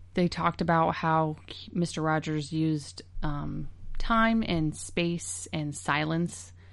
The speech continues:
and was very comfortable with that uncomfortable silence, both with, like, kids and adults, to really just,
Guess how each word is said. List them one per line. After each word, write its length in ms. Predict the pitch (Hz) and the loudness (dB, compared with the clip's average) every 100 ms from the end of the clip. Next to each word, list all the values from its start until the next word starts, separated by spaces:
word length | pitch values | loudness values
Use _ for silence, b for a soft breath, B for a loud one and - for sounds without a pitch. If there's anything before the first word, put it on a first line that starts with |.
| b b b b b - | b b b b b -6
and 440 | - 165 160 160 151 | 0 2 4 2 2
was 220 | 160 151 | 2 0
very 480 | 147 147 170 175 170 | -2 4 6 8 6
comfortable 640 | 151 165 160 165 170 160 | 4 2 2 0 0 2
with 180 | 156 156 | 2 2
that 200 | 151 151 | 2 2
uncomfortable 600 | - 151 - 156 151 156 | 2 0 0 -2 0 -2
silence, 460 | 151 151 147 156 151 | 0 0 2 2 0
both 280 | - 151 147 | 0 0 0
with, 140 | 156 | -2
like, 340 | 147 139 - - | 0 0 0 2
kids 380 | 175 160 147 | 4 4 4
and 320 | - 143 147 156 | 2 2 2 2
adults, 500 | 156 160 165 - - B B B | 2 0 0 -6 -12 B B B
to 140 | 185 | 2
really 260 | 165 170 165 | 6 6 6
just, 380 | 160 156 - | 2 -2 -6